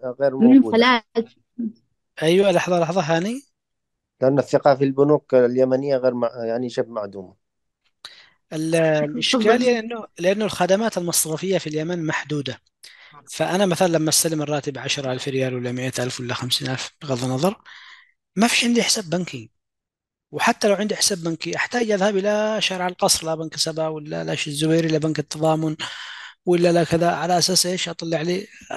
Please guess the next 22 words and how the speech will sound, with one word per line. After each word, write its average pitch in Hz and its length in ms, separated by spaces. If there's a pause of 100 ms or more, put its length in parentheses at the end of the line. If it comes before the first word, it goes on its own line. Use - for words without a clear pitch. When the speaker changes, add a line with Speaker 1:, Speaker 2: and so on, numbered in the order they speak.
(100)
Speaker 3:
هذه. 147 260 (720)
لكن 180 300
هنا 302 220
في - 80
المملكة 208 680 (560)
مثلا، 151 460 (480)
خلاص، 370 420
أنا 285 420
راتبي 247 500
يدخل 208 340
في - 100
التليفون 180 680
وأشتري 160 1080
من 185 60
البقالة 175 460
في - 80
التليفون. 160 340
حتى 214 280
اليوم 233 220
أشتري 202 300
مثلا 190 280
هنا 196 320